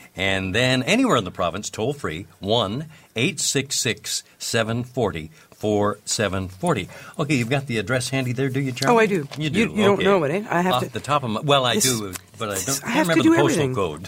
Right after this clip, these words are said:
Speaker 1: code.
Speaker 2: <laughs> Uh, okay, so the, uh, to mail anything here, mail it to my name, Charlie Dobbin.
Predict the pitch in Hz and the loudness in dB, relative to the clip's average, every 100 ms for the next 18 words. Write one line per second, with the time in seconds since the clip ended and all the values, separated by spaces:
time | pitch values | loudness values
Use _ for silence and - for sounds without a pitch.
0 | 226 - - 330 294 - - - - - | 2 4 4 2 0 -2 -4 -6 -16 -18
1 | - - - - - 220 208 202 196 - | -18 -18 -18 -18 -2 4 6 6 2 0
2 | 220 226 143 240 175 117 123 185 156 _ | 2 2 2 4 4 2 -4 -4 -4 _
3 | - - _ - _ _ _ _ - - | -10 -10 _ -20 _ _ _ _ -6 4
4 | 208 220 269 285 - 247 202 180 175 - | 6 6 6 2 2 4 6 6 4 0
5 | - 220 233 247 202 190 180 185 180 160 | 0 4 4 2 2 4 6 6 6 4
6 | 147 - 180 139 143 160 196 208 _ - | 2 2 2 2 2 2 2 0 _ -2
7 | 139 117 101 107 196 240 | 0 0 -2 0 0 -2